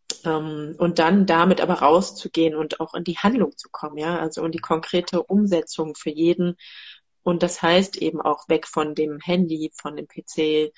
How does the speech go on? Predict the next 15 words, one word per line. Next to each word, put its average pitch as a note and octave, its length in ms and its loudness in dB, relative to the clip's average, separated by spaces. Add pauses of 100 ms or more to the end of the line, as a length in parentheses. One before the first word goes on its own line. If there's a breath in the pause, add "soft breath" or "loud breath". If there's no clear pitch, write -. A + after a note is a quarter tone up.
(500 loud breath)
und F3 220 -2
eben D#3+ 240 2
im F#3+ 160 8
Miteinander D#3+ 640 2
mit D#3+ 300 -2
anderen E3+ 260 0
Menschen, D#3+ 400 0
mit D#3 160 -2
mir E3 280 2
im D#3+ 120 -6
Wald D3 320 0
zu - 160 -10
sein, D3 260 -8
wo D3+ 100 2
auch D3+ 120 -8